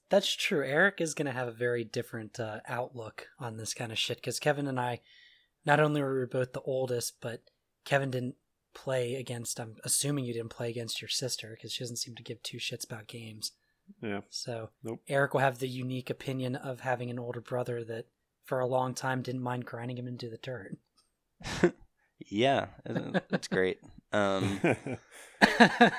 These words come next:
Speaker 3: aside from that, I also play C S G O. I'm not good at it whatsoever,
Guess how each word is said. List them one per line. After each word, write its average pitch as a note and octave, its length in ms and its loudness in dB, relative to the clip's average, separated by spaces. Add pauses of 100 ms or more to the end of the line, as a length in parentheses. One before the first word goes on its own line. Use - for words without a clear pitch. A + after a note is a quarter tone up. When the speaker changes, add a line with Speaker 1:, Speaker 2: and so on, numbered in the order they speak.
(760)
Speaker 3:
aside A2+ 360 6
from A2+ 200 2
that, A2+ 240 10
I G#2 100 10
also G#2+ 240 4
play G#2+ 220 2
C G#2 260 2
S G2+ 260 4
G F#2+ 80 2
O. G#2+ 340 6 (280)
I'm G2 80 -6
not G2 280 0
good G2 180 2
at G#2 180 4
it A2 160 -4 (240)
whatsoever, F#2+ 840 2